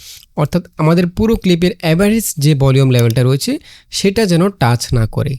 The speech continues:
অর্থাৎ আমাদের অ্যাভারেজ যে ভলিউম লেভেলটা, আমরা যদি এর থেকেও কম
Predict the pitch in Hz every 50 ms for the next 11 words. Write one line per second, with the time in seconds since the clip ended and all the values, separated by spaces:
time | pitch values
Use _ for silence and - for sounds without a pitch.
0 | - _ - - 120 117 139 135 139 131 135 139 143 127 117 127 139 165 156 165
1 | 170 156 160 160 165 175 175 165 160 156 165 156 139 131 151 185 269 - - -
2 | - _ _ _ - 156 147 160 175 175 170 170 226 - - 180 196 196 - -
3 | 208 196 - 180 160 - - 127 113